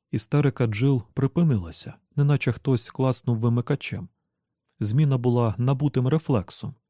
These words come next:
Тут був пацієнт, який потребував допомоги.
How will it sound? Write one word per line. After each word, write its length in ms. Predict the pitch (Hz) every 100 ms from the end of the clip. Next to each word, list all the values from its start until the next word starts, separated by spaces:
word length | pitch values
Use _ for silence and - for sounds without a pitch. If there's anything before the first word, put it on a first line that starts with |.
| _ _ _ _ _
Тут 340 | 156 147 - -
був 220 | 113 127
пацієнт, 640 | - 120 - 131 147 139 135
який 240 | - 135
потребував 580 | - - 131 131 127 113
допомоги. 640 | 127 - 160 117 85 -